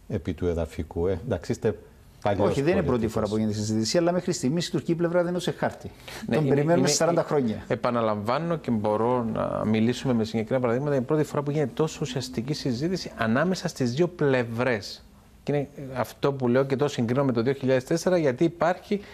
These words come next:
Speaker 3: συγκεκριμένος λόγος. Αυτό από μόνο του είναι μια θετική εξέλιξη. Και είναι και θετική εξε-, θετικό το γεγονός ότι έχει αποσυνδεθεί από το θέμα της ασφάλειας. Να σας θυμίσω ποια ήταν η αρχική προσέγγιση από τουρκοκυπριακής πλευράς. Προσπάθεια διασύνδεσης του κεφαλαίου με την ασφάλεια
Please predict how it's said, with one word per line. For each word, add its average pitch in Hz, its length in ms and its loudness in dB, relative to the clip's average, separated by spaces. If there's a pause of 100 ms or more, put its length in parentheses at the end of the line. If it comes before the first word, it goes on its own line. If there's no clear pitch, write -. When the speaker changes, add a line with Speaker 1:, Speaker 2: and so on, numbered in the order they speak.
(100)
Speaker 3:
συγκεκριμένος 131 800 2
λόγος. 107 340 0 (320)
Αυτό - 280 -2
από 160 180 2
μόνο 190 260 2
του 180 120 0
είναι 175 160 2
μια 165 180 2
θετική 135 340 0
εξέλιξη. 110 580 -2 (340)
Και 185 100 2
είναι 202 80 6
και 202 120 4
θετική 151 320 -2
εξε-, 160 340 -2
θετικό 127 380 0
το 170 100 4
γεγονός 139 400 2
ότι 170 300 0
έχει 165 320 0
αποσυνδεθεί 123 580 2
από 180 120 0
το 131 80 -2
θέμα 147 260 0
της 120 160 -6
ασφάλειας. 95 640 -4
Να 139 80 -4
σας 131 160 -2
θυμίσω 170 420 0 (100)
ποια 170 120 2
ήταν 160 240 2
η 143 40 2
αρχική 123 420 -2
προσέγγιση 156 680 -2 (380)
από 113 520 0
τουρκοκυπριακής 117 840 -2
πλευράς. 95 520 -2 (280)
Προσπάθεια 135 720 0
διασύνδεσης 123 760 0
του 113 120 -2
κεφαλαίου 107 600 0
με 135 200 2
την 123 220 0
ασφάλεια 208 500 0